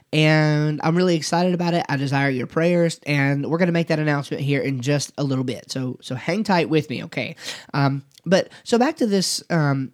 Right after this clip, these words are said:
back to this point I wanted to, to make. You know,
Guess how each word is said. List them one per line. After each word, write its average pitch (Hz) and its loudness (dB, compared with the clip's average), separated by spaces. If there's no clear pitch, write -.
back 196 -2
to - -8
this 165 -2
point 180 -4
I 151 -2
wanted 147 -2
to, 143 0
to - -10
make. - -6
You 190 0
know, 190 4